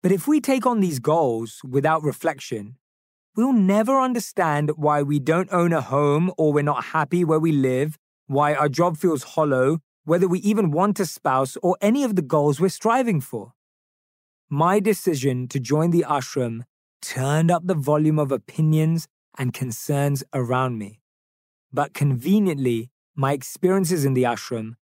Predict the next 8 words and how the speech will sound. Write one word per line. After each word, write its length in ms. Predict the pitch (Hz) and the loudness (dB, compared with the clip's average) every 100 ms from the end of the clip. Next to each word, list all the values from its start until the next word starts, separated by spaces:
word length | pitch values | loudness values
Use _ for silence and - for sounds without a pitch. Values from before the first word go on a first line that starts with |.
| _ | _
had 180 | - 135 - | -6 -4 0
also 380 | 160 180 - 180 | 2 2 2 0
given 360 | 131 151 160 | 2 2 2
me 140 | 147 139 | 2 2
the 100 | 127 | -2
tools 680 | - - 233 196 135 127 - _ - | -6 -4 0 2 2 -2 -8 _ -4
I 140 | 143 | 0
needed 600 | 143 151 208 170 131 120 | 4 4 4 4 2 0